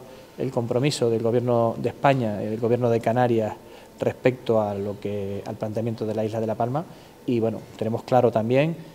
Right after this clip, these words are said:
que esa palabra que no queremos ni, ni escuchar en la isla, la palabra moratoria, eh, bueno, pues, eh, en La Palma no va a operar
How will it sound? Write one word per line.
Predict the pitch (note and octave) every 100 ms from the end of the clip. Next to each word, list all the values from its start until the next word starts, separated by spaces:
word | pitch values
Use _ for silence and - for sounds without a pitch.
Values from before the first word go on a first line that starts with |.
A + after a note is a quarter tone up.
| - -
que | B2+ A#2+ A#2 -
esa | - C3
palabra | C3 C3+ D3 B2+ A2
que | B2
no | B2
queremos | B2 B2 A#2
ni, | B2 A#2+ A2+ A2
ni | A#2 A#2 A2
escuchar | - A#2 B2 A#2+
en | A2+
la | B2
isla, | E3 E3+
la | A2+
palabra | A2+ A2+ A#2
moratoria, | A#2+ A2+ G#2+ C3 C#3+ D#3 - - - -
eh, | C3+ A2 G#2 - - -
bueno, | F#2+ B2 D3
pues, | F#2+ E2+ - -
eh, | - - -
en | B2
La | A2+
Palma | C3 B2+ B2
no | A#2
va | A#2
a |
operar | A2 A2+ C#3 G3+